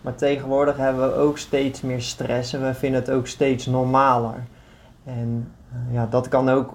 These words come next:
op je darmflora uiteindelijk ook best wel een, eh, een invloed erop hebben.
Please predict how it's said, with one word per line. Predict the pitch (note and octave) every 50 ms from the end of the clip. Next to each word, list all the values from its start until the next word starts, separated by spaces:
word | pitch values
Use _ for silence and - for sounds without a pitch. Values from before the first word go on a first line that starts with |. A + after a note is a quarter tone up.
| - - -
op | - C3+ B2+ -
je | - B2+
darmflora | A2+ C#3 C#3 C#3+ D#3 D#3+ D#3 - E3 D#3 D3+ D3 C3 C#3 C3
uiteindelijk | C3+ C#3 C3+ C3+ C3+ C3+ C3+ C3 C3 B2+ B2+ -
ook | C3 C#3 C3+ B2 A#2+
best | C#3+ C3+ C3+ C3 -
wel | C3+ B2+ B2 B2 B2 B2
een, | B2 A#2+ A#2+ A#2+
eh, | A2+ A2+ A2+ A2+ A2+ A#2 A#2+ A#2 A2+ A#2 A#2 A#2 - - - _ - B2+
een | C3
invloed | B2 B2+ B2+ B2 - B2+ A#2+ A#2 A#2+ -
erop | B2+ A#2+ B2 A#2 A#2+
hebben. | B2 A#2+ A#2 A#2 A#2+ B2